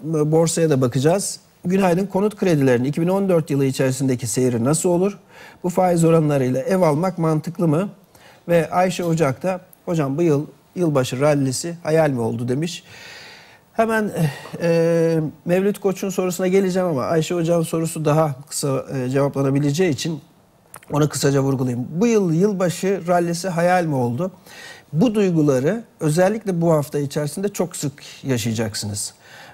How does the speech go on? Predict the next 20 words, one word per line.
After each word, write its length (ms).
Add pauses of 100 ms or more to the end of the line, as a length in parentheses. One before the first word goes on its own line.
Ve 300 (380)
önümüzdeki, 840 (320)
e, 760
günlerde 520
on 180
yedi, 440 (120)
on 140
sekiz 320
Aralık'ta 440
ki 120
on 160
sekiz 280
Aralık'ta 400
biliyorsunuz 580
Amerika 320
Merkez 400
Bankası'nın 500
bir 60
toplantısı 640
var. 200